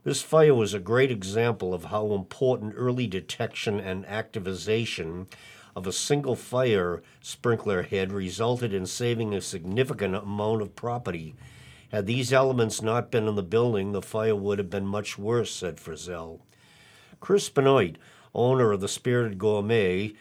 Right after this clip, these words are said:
said he feels very lucky his store was able to open on January the fifteenth.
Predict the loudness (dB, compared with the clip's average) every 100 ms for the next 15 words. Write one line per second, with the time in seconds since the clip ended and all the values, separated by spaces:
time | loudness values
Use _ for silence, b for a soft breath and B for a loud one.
0 | B B -4 0 0 2 0 0 0 2
1 | 2 4 0 0 -8 -8 -10 -8 -6 -2
2 | 0 0 0 0 -2 0 0 2 2 2
3 | -2 -2 -4 -2 -2 0 2 2 0 -2
4 | -4 -2 -2 -2 -4